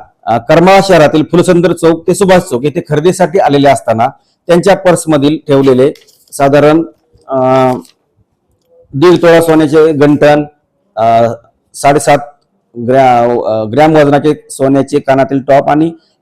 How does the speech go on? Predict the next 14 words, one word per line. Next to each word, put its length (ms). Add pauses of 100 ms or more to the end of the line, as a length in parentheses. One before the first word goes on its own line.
लहान 220
मुलाच्या 360
गळ्यातील 260
सोन्याची 400
पेटी, 420
सोन्याचे 380
मणी, 300 (320)
अशी 260
एकूण, 440
अ, 340
सव्वा 240
दोन 180
तोळेची, 680
अ, 80